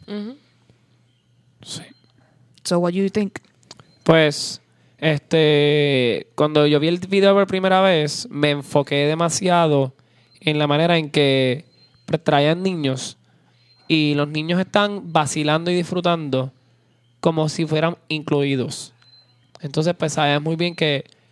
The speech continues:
Speaker 2: por años, este, los niños negros, pues, no eran ni permitidos estar en una misma escuela con los blancos. Y cuando eso se, llegó a pasar, todo el mundo dejó de ir a la escuela.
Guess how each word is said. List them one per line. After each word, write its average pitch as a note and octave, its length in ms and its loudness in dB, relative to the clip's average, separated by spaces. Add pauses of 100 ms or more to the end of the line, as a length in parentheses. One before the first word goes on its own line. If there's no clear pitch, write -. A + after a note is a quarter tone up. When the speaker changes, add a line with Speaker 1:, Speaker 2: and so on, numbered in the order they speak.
(180)
Speaker 2:
por D3 220 0
años, D3+ 500 -2
este, C3+ 540 0
los B2 100 -4
niños B2+ 240 -8
negros, E3+ 300 -2
pues, D3 120 -6
no C3 140 -14 (280)
eran C#3 180 -2
ni D3+ 80 -4
permitidos D3+ 380 -4
estar D3+ 160 -4
en D3 60 0
una C#3+ 100 -2
misma C#3 220 -2
escuela C#3+ 360 -2
con D3 120 -6
los C#3+ 120 -4
blancos. D#3+ 560 -4 (380)
Y D3 120 -6
cuando D3 260 -4
eso C#3+ 200 -8
se, - 200 -12
llegó C3+ 280 -2
a C#3 60 -2
pasar, D#3+ 440 -2 (320)
todo D3+ 160 -2
el D3 60 -2
mundo E3 300 0
dejó C#3+ 200 -2
de C#3 80 -4
ir C#3+ 120 -2
a C#3 80 0
la C3+ 60 -4
escuela. C#3+ 420 -4